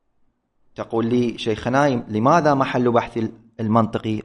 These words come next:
المعاني؟" أقول لك: "ارجع قليلا إلى ما أخذناه في آخر درس." ماذا أخذنا؟ قلنا: "الموضوع، موضوع علم المنطق هو المعرف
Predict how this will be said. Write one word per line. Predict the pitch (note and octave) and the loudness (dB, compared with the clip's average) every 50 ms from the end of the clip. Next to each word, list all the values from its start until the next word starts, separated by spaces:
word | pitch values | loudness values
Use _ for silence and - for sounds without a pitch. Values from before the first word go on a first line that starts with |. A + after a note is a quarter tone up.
| - - | -8 -6
المعاني؟" | A2 A2 A2+ G#2+ A2+ A2+ G#2+ G#2+ G#2+ G#2+ G#2+ - _ _ _ _ _ _ _ _ _ _ _ _ _ _ _ _ _ - | -4 0 0 0 2 2 2 2 0 -2 -6 -10 _ _ _ _ _ _ _ _ _ _ _ _ _ _ _ _ _ -14
أقول | G#2 - - C#3 C#3 C#3 | -12 -4 0 2 2 2
لك: | C#3+ - - | 2 2 0
"ارجع | C#3+ - C#3+ C#3+ C#3 C#3 C#3+ C#3+ | 0 0 0 0 0 0 -2 -2
قليلا | - - C#3 C3+ C#3+ D3+ D3 C#3+ | -2 -2 0 2 2 2 2 2
إلى | C3 A#2+ C3 C3 C3 C3 | 0 0 0 2 2 2
ما | C3 B2 A2+ A#2 | 2 2 0 0
أخذناه | A#2 - A#2+ G#2+ A2+ B2 B2+ C3 C#3 D3 C#3+ C#3+ - - - - _ _ _ | -2 -2 -2 0 2 4 4 4 4 2 0 0 -6 -14 -20 -20 _ _ _
في | _ - A2 G#2 G2+ | _ -8 -6 0 0
آخر | A#2 A#2+ - D3 B2+ C3 | 0 0 0 2 0 4
درس." | A#2+ C#3 D3 - - - - - - - _ _ _ _ _ _ - - _ - - _ _ _ | 6 6 4 4 2 -4 -10 -12 -16 -20 _ _ _ _ _ _ -20 -20 _ -20 -20 _ _ _
ماذا | A#2+ C3+ C#3 C#3+ C#3 C3+ | -2 0 2 2 2 0
أخذنا؟ | - - B2+ A2+ A2 A2+ G#2+ A2 - - - _ _ _ _ _ _ _ _ _ _ _ _ _ _ _ _ _ _ _ _ _ _ _ _ _ _ _ _ _ _ | -2 -4 -4 -6 -6 -8 -10 -10 -16 -20 -20 _ _ _ _ _ _ _ _ _ _ _ _ _ _ _ _ _ _ _ _ _ _ _ _ _ _ _ _ _ _
قلنا: | G#2+ G#2 G#2 G#2 G#2 A2 B2 B2+ A#2 F2+ - - - - _ _ _ _ _ _ _ - | -4 -2 0 2 2 4 4 4 4 2 -2 -8 -16 -20 _ _ _ _ _ _ _ -8
"الموضوع، | G#2 G#2 G#2 G#2 G#2 G#2 G#2 G#2+ G#2+ G#2+ G#2 G2 F#2 G#2 G#2 G#2 G#2 G#2 - A2 G#2+ G#2 | -6 -4 -2 -2 0 2 2 4 4 2 2 0 0 0 2 2 2 2 2 0 0 2
موضوع | G#2 G2+ G2+ G#2+ G2+ F#2+ G#2+ G#2+ - A2 G2+ - A2 | 2 2 2 2 0 0 0 0 2 2 0 0 2
علم | G#2 G2+ G2+ G#2 | 0 0 2 2
المنطق | G#2 G#2 G2+ G#2 G#2 G#2 G2+ G2 - B2 C3 C#3+ D3+ D#3 D#3+ D#3+ - - - _ - _ _ - | 2 2 2 2 2 2 0 -2 0 0 2 4 4 4 2 2 -2 -10 -20 _ -20 _ _ -8
هو | A2 G#2 A2+ A2 | -2 2 2 2
المعرف | G#2+ G#2 G#2 - - A2+ A#2 A#2 C3 C3+ - - D#3+ | 4 2 0 0 0 0 0 2 0 -2 -2 -2 -4